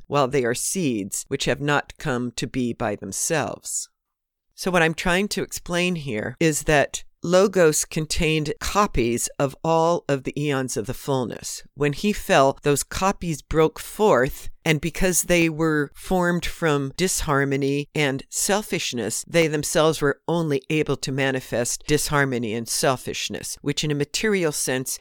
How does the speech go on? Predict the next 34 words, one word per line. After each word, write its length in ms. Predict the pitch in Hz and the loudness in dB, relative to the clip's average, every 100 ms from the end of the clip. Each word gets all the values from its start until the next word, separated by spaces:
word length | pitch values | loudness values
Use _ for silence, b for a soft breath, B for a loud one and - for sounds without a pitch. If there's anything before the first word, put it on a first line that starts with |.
| - | -8
is 140 | 147 | -6
the 100 | - | -6
quantum 500 | - 147 135 123 104 | -6 -2 -2 -4 -8
foam. 500 | 107 - 143 110 - - - _ _ _ _ | -8 -2 -2 -2 -8 -16 -20 _ _ _ _
Logos 440 | 151 180 185 160 143 | 0 2 2 -2 -4
returned 420 | 127 - 180 185 | -4 -4 -2 -4
to 100 | - | -6
the 120 | - | -8
fullness 520 | - 180 185 156 113 | -6 -4 -2 -2 -2
and 120 | 135 - | -6 -4
prayed 280 | 156 147 | 0 0
to 60 | 143 | -2
the 100 | 127 | -6
Father 460 | - 156 147 143 120 | -4 -2 -2 -2 -4
in 80 | |
fullness, 640 | 117 - 208 196 117 117 - - | -8 -4 -2 0 -2 -4 -6 -2
and 240 | 170 160 143 | 0 0 -2
the 120 | 151 - | -6 -4
eons 600 | 247 247 135 127 156 - | -2 0 0 0 -4 -6
sent 420 | - - 196 - 147 | -4 -2 0 -2 0
down 240 | 170 156 | 0 0
likenesses 960 | 147 156 170 - 175 - - 151 147 - - | 0 0 0 -2 -4 -2 2 2 0 -2 -2
of 240 | 147 131 | -2 0
themselves 960 | 147 220 277 - - 120 110 82 - - | 2 2 0 -2 0 0 -2 -4 -6 -4
into 380 | 175 180 - 165 - | -2 -2 0 -2 2
our 340 | 147 143 139 - | 2 4 2 -2
universe, 920 | - 165 208 214 135 123 135 - - - - | -8 0 0 0 0 0 0 -2 -6 -4 0
each 220 | 196 - | 0 2
one 200 | 165 156 | 0 0
being 220 | 165 151 | -2 0
a 60 | 135 | -2
much 340 | 127 165 - | -2 -4 -4
more 160 | 135 117 | -6 -6
fabulous 840 | - 180 202 151 131 113 120 - | 0 4 4 2 0 0 -2 -6